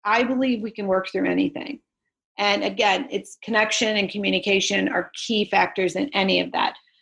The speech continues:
How do we live a conscious lifestyle? One, you have to wanna feel good. You have to wanna live differently than you're living.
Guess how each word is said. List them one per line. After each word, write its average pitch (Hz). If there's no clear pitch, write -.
How 262
do 269
we 240
live 254
a 285
conscious 269
lifestyle? 254
One, 247
you 214
have 233
to 240
wanna 208
feel 214
good. 240
You 208
have 214
to 220
wanna 202
live 196
differently 190
than 180
you're 175
living. 180